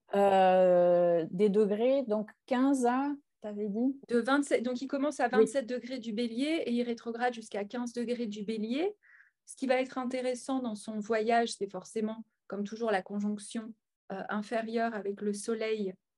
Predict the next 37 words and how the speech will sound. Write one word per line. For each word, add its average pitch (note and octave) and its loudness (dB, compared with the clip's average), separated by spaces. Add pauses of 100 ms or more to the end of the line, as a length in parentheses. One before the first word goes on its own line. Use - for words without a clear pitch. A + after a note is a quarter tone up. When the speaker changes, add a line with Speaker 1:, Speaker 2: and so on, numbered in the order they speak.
(140)
Speaker 2:
Donc, C4 0
euh, G#3+ -2
la A3+ 2
conjonction C4+ -2
su-, - -12
inférieure C4 -2
avec A#3 -4
le A3+ -6
Soleil, A3+ -2
donc F#3+ -12
le G3+ -2
Casimi A#3 0
qui - -6
aura G3+ -4
lieu G3+ -2
le F#3 -2
douze G#3+ -6
avril, C4 0 (680)
euh, G#3 -4
il G#3 -4
va G#3 2
rencontrer A#3 -4
aussi A#3+ -6
forcément, A3+ -8
mais G#3+ -6
c'est G#3+ -14
ce G3+ -20
que G3+ -10
je G#3 -12
pense G#3+ -16
qu'on G#3 -12
va G3 -6
voir G#3 -8
quand, F#3+ -14 (400)
euh, F#3 -8
avec, G3+ -6
euh, F#3+ -8